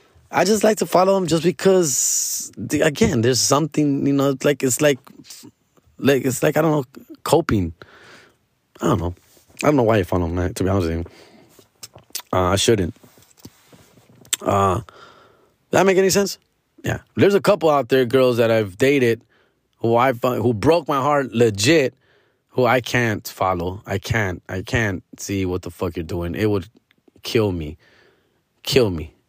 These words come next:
to see what the fuck you're doing with somebody else, fool. Kill me, dog. So I can't. There's a, there's, like, one in particular, fool. Just, like, one. So, all right. I don't know. I'm going in too deep on this fucking sad situation.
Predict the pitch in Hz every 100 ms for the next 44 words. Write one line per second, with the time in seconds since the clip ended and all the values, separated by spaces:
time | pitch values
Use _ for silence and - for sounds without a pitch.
0 | _ _ _ - 104 - 92 82 - -
1 | 90 113 101 90 82 87 80 76 - -
2 | - - _ - 156 123 120 - - -
3 | _ - - - _ - 107 98 107 110
4 | 117 117 - _ _ - - 117 117 101
5 | 107 120 127 110 - - - 107 120 107
6 | 95 85 90 - 85 - - - - 82
7 | 92 87 80 87 90 78 69 _ _ _
8 | _ _ _ _ _ _ _ - - -
9 | - - _ _ - - - _ - -
10 | - 104 - - _ - 202 151 127 160
11 | 165 147 151 123 143 131 123 107 131 113
12 | 104 - 120 117 - 110 113 110 101 101